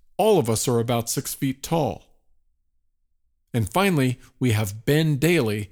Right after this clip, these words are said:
who said, "On the twelfth, I ate lunch before noon in Reedsport,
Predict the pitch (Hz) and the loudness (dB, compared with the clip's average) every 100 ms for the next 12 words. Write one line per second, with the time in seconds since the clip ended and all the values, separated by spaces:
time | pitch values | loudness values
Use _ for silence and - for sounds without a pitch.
0 | - - 135 - 131 123 - 156 165 - | -18 -2 0 2 0 -2 -2 -2 -2 0
1 | 240 220 208 - - - 147 170 196 220 | 2 2 0 -4 -16 -6 -2 0 0 -2
2 | 190 170 170 - 139 - 196 226 202 139 | 0 0 0 -2 -2 0 2 2 4 4
3 | 127 127 - 170 214 185 135 113 - - | 4 2 -2 -2 0 2 2 2 -2 -4
4 | 101 98 | -4 -4